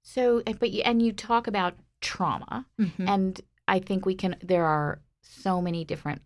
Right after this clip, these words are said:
Speaker 1: levels of trauma.
Speaker 2: Exactly.
Speaker 1: And meditation helps in
Speaker 2: Mm-hmm.
Speaker 1: myriad of different ways. Can you talk about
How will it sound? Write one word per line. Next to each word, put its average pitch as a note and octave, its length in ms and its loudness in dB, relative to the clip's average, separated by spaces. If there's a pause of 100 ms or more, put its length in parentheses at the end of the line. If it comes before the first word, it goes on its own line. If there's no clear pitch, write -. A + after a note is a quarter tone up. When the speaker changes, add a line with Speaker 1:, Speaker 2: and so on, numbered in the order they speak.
Speaker 1:
levels D3 840 -4
of G#3+ 220 -6
trauma. A3 540 -4
Speaker 2:
Exactly. F3+ 600 -8 (200)
Speaker 1:
And F3+ 420 -2
meditation F3 1000 -4
helps - 720 -10 (600)
in E3+ 340 -2 (440)
Speaker 2:
Mm-hmm. - 240 -6
Speaker 1:
myriad E3 440 0
of - 160 -8
different D#3 300 -4
ways. D#3 680 0 (380)
Can A#3 160 2
you A#3+ 100 2
talk D4+ 520 -2
about A#3 920 -2